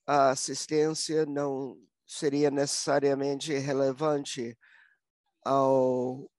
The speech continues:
que o país re-, requer para o seu setor de segurança. Excelente, Elizabeth, o seu ponto está claro.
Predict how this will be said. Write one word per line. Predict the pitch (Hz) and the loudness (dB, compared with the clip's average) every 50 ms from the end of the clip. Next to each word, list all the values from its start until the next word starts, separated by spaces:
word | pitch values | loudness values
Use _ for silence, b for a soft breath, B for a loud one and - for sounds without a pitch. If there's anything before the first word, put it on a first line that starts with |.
| _ _ - | _ _ -12
que | - - 147 139 135 131 120 - - | -6 -4 0 0 2 0 0 -2 -4
o | 117 135 143 | -6 -6 -6
país | - - 135 120 127 135 139 - - - | -4 -4 -4 -2 -2 -4 -4 -6 -6 -8
re-, | - 156 156 - - - | -8 -8 -10 -10 -10 -8
requer | - 147 139 135 _ - - 147 151 147 143 - | -4 -4 -4 -4 _ 2 4 4 4 4 2 0
para | - 143 131 131 | -4 -4 -2 -2
o | 135 | -4
seu | - - - 135 | -4 -4 -4 -4
setor | 131 - - 117 - - 135 123 120 | -4 -4 -4 -4 -2 0 0 0 0
de | - - 117 | -2 -6 -8
segurança. | - - - - - 120 120 120 107 117 117 - - 92 - - _ _ _ _ _ _ _ _ - - _ _ _ _ _ - - - _ _ _ _ _ _ _ _ _ _ _ _ _ _ _ _ _ _ _ _ _ | -8 -8 -8 -6 -4 -4 -2 -2 -4 -4 -6 -8 -10 -10 -12 -16 _ _ _ _ _ _ _ _ -20 -20 _ _ _ _ _ -20 -20 -20 _ _ _ _ _ _ _ _ _ _ _ _ _ _ _ _ _ _ _ _ _
Excelente, | - 139 - 180 - 139 135 139 131 - | -10 -4 -2 0 0 2 0 0 0 -2
Elizabeth, | 156 135 135 131 127 139 123 127 131 127 127 - - 147 | -4 -2 -4 -2 -2 -2 0 0 0 0 0 -2 -2 -4
o | 123 | -4
seu | 117 - - 135 127 | -4 -2 -2 -4 -4
ponto | - - 139 135 135 - - | -4 -4 -2 -2 -2 -4 -6
está | 127 - - - 123 | -10 -8 -6 -6 -8
claro. | - - 147 143 143 139 135 131 127 | -4 0 2 2 2 2 2 0 -2